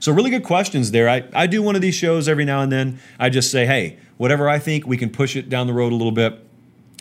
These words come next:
So this was good stuff here tonight. Remember, subscribe if you haven't already to this YouTube channel, or if you're listening on the podcast, subscribe to the podcast. Give us that five-star review.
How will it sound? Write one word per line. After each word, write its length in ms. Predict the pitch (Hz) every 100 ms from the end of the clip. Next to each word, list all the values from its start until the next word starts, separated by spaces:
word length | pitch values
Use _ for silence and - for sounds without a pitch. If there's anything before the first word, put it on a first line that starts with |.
| -
So 160 | - 113
this 180 | 127
was 100 | 113
good 160 | 101 113
stuff 280 | - 117 110
here 160 | 113
tonight. 320 | 98 110 110 - - -
Remember, 640 | 135 147 196 175 156 131 -
subscribe 460 | - 135 - 160 175
if 80 | 143
you 80 | 147
haven't 160 | 139
already 320 | 139 127 120
to 120 | 113 117
this 300 | 120 160 -
YouTube 380 | 139 139 120
channel, 260 | - 110 113
or 140 | 123
if 100 | 127
you're 80 | 127
listening 340 | 120 123 151 143
on 60 |
the 60 | 151
podcast, 520 | 131 110 113 117 - - -
subscribe 500 | - 127 - 123 127
to 60 | 135
the 80 |
podcast. 580 | 131 127 117 117 120 123
Give 100 | 131
us 100 | 120
that 140 | 127 -
five-star 460 | 123 123 - 123
review. 400 | 120 104 110 117